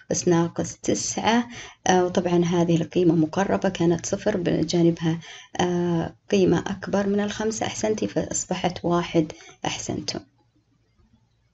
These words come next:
تحويل آخر. نعم، يوجد تحويل. حمض الكبريتيك أربعة فاصلة خمسة وعشرين من مائة مضروبة في عشرة أس ناقص اثنين مول، نحوله إلى جزيئات.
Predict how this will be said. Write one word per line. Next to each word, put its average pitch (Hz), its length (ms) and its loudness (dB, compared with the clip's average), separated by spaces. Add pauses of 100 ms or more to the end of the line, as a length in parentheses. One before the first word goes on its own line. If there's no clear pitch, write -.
(880)
تحويل 180 380 6
آخر. 170 460 2
نعم، 196 380 2 (140)
يوجد 165 260 2
تحويل. 233 540 0 (300)
حمض 254 280 2
الكبريتيك 165 1000 2 (340)
أربعة 175 400 4
فاصلة - 360 -2
خمسة 196 320 4
وعشرين 170 540 2
من 160 180 4
مائة 180 180 4
مضروبة 208 420 2
في 180 140 0
عشرة - 280 0
أس - 260 -8 (440)
ناقص 254 440 6
اثنين 202 800 4 (180)
مول، 196 520 6 (100)
نحوله 254 540 2
إلى 214 400 -2
جزيئات. 180 680 -2